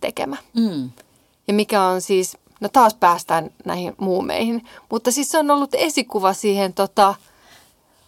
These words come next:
Speaker 1: Muumilaakson kartalle.
Speaker 2: Niin.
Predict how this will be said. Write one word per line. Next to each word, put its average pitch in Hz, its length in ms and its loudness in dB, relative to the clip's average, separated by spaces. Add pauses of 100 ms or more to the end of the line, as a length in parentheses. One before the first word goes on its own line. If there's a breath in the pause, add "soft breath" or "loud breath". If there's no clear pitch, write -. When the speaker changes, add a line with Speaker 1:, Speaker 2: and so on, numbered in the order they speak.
(160)
Speaker 1:
Muumilaakson 185 580 2
kartalle. 147 640 0 (140)
Speaker 2:
Niin. 151 840 -10